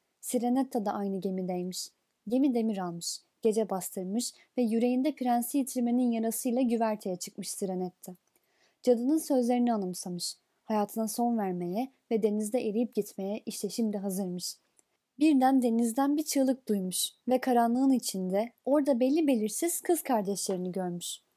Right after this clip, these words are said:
"Sirenetta, Sirenetta, biziz, kız kardeşlerin. Başından geçenleri duyduk. Bak, bu bıçağı görüyor musun?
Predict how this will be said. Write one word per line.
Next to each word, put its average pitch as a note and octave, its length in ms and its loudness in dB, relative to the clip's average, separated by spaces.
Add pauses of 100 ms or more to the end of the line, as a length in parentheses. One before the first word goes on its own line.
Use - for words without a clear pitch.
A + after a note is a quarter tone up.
(320)
"Sirenetta, G4 640 4
Sirenetta, G4+ 720 4 (260)
biziz, F#4 400 6 (120)
kız A#4 220 6
kardeşlerin. C#4+ 720 4 (280)
Başından E4 480 4
geçenleri F4 600 4
duyduk. D#4 500 2 (360)
Bak, E4+ 340 2 (240)
bu F#4 140 6
bıçağı G4 300 6
görüyor F4+ 380 4
musun? A#3 420 -2